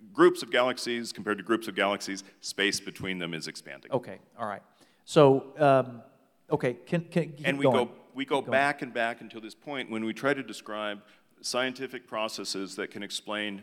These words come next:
Speaker 1: Big Bang inflation. And when it gets to that, we know the process well. When it gets to that, what we come to is a stage where there's different proposals for the physical inflation,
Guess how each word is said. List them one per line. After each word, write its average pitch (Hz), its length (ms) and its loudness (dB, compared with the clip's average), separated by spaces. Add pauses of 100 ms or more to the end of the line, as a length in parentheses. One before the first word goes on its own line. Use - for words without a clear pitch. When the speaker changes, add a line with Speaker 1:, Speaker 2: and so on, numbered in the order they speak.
(100)
Speaker 1:
Big 113 200 0
Bang 95 260 -6
inflation. 80 640 -8 (360)
And 113 180 -8
when 117 120 -6
it 104 140 -8
gets 180 240 -8
to 120 140 -10
that, 98 200 -2
we 139 100 -4
know 196 120 -2
the 196 80 -6
process 117 520 -6
well. 107 360 -6 (240)
When 120 160 -6
it 104 100 -4
gets 147 240 -4
to 123 160 -4
that, 98 400 -2 (520)
what 101 260 -4
we 120 120 -6
come 160 380 -8
to 101 500 -10
is 110 160 -8
a 110 60 -8
stage 107 640 -4
where 95 320 -4 (720)
there's 104 240 -6
different 165 520 0
proposals 98 840 -6
for 90 420 -6 (380)
the - 80 -14
physical 120 560 -2
inflation, 104 640 -4